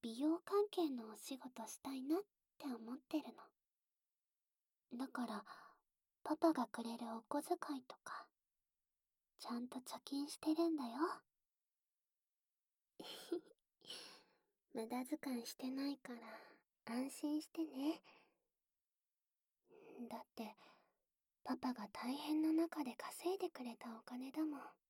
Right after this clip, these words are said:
大事に、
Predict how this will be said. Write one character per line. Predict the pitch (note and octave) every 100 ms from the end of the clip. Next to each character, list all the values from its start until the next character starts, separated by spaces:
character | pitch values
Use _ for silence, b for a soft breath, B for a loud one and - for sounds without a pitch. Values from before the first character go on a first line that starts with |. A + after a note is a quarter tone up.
| _ _ _ _ _ _ _ _ _ _ _ _ _ _ _ _ _
大 | - A#3 A#3 B3
事 | -
に、 | B3+ A3 G#3+